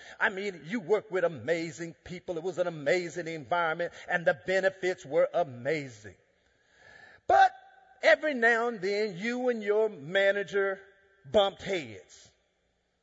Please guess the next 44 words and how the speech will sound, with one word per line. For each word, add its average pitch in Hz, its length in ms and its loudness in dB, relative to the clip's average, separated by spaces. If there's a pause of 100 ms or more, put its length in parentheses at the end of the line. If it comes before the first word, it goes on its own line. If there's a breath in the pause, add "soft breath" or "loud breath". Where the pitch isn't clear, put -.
(540 loud breath)
Let's 440 280 2
say 302 180 8
one 262 380 2
day 247 180 6
you 254 260 0
and 240 100 0
your 233 140 4
manager 220 480 0
bumped 208 420 2
heads, 208 640 -4 (840 soft breath)
and 254 380 6
you 311 240 2
decided 254 720 6
that 240 280 6
day 160 260 2 (920)
to 190 100 -2
take 247 320 2
the 208 80 0
next 220 360 0
step, 180 300 2
'cause 196 160 0
how 247 140 4
many 208 200 0
know 190 180 4
there's 170 240 0
a 160 60 -4
next 165 340 -2
step? 135 340 0 (720 loud breath)
See, 339 220 0
you 370 100 6
got 254 200 8
the 202 80 -4
spirit, 262 580 2
you 294 160 -2
got 240 300 4
the 190 60 -4
soul, 240 760 6
and 220 160 0
then 240 200 2
you 233 120 -6
got 208 220 6
the 156 80 -4
devil 156 420 2
level. 131 400 0